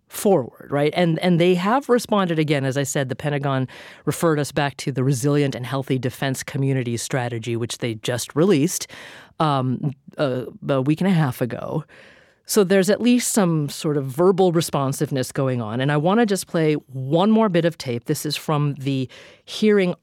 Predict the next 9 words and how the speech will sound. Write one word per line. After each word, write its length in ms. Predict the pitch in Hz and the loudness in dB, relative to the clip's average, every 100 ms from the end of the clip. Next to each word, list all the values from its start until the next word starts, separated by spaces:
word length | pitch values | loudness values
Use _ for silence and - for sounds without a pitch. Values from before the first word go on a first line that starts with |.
| 202 | 2
earlier 480 | 226 220 190 151 127 | 4 6 4 4 2
this 260 | 123 - | -2 -4
month 340 | 117 117 139 - | -4 -4 -4 -4
at 120 | 139 135 | -8 -6
the 100 | 135 | -8
House 320 | - 160 - | -2 -2 0
Armed 240 | 156 156 | -2 -2
Services 540 | - 156 135 135 135 - | 0 0 0 -4 -4 -4
Subcommittee. 960 | - 214 190 - 139 110 - 127 156 | 0 0 0 -4 -6 -6 -8 -6 -6